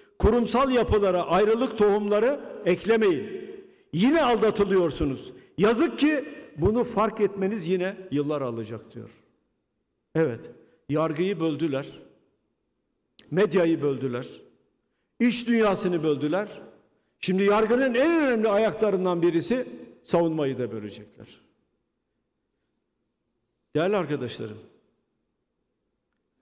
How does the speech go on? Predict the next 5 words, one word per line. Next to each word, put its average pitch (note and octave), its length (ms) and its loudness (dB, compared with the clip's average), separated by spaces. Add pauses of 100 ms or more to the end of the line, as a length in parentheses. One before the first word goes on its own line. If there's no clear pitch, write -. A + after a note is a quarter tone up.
(200)
teklif F#3 400 -2
nerede G#3 280 -2
görüşülüyor? B2 580 -6 (1300)
Adalet D3 460 -4
Komisyonu. A2 500 -12